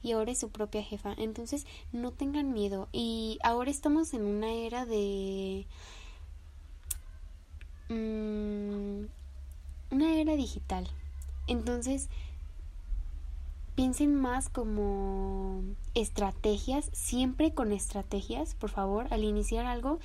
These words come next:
como para tener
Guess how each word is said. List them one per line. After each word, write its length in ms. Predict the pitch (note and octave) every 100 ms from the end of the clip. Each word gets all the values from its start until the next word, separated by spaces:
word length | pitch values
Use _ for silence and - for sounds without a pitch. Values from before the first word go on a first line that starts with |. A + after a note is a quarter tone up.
| - - - - - - - - - - - - - - - - - - - - - -
como 240 | D#4 D#4+
para 220 | D#4 D#4
tener 360 | D#4 C#4+ D#4